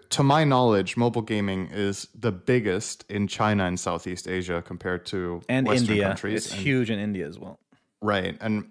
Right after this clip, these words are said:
Speaker 1: I think part of it is because it's cheaper to play and everybody will have a phone compared to a high-end rig.
Speaker 2: Yeah.
Speaker 1: <clears throat> I don't know if there's, like, cultural differences as well that draw people to the mobile games in addition to that, but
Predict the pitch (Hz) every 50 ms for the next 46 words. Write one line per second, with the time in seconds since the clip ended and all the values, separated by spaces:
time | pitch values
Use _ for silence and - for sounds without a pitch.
0 | _ _ _ - 123 120 - 151 143 123 - - - 131 131 131 120 120 113 104
1 | 107 - 107 104 98 95 92 90 90 92 95 - - - - - - _ _ _
2 | _ _ _ _ _ _ _ _ _ - 113 - - 110 98 95 101 92 - -
3 | - - 110 107 - 110 101 - 110 95 - 104 104 104 110 110 98 90 90 87
4 | 85 92 87 87 90 87 87 85 85 87 87 87 95 92 92 92 - - 101 95
5 | 98 95 - 98 92 - 95 90 - - 104 92 87 95 95 95 95 95 87 92
6 | 95 101 113 120 113 120 - 113 101 - - - 165 147 120 95 - - - -
7 | - - _ _ _ - 113 117 123 120 113 - - 107 95 - - - - -
8 | 107 98 95 - - - - 113 107 107 - 117 107 92 107 101 - 110 95 -
9 | 101 92 98 92 - 98 95 98 87 92 87 - - - 95 92 95 95 - -
10 | 113 107 110 107 - 123 117 113 120 120 117 123 123 123 120 123 123 120 120 101
11 | 95 87 98 107 - 123 113 - 139 135 156 175 - - - 92 90 87 -